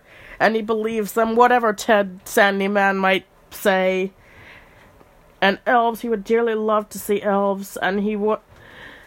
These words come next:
asked Frodo if he'd take him to go and see elves when he goes.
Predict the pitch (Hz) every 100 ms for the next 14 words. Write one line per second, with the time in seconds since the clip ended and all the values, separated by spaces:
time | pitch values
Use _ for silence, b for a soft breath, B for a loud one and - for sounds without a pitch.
0 | - 233 220 - - 226 214 202 214 -
1 | 226 202 220 214 220 208 208 214 208 202
2 | - 254 247 - 175 175 180 196 196 190
3 | 185 180 170 165 175 196 - -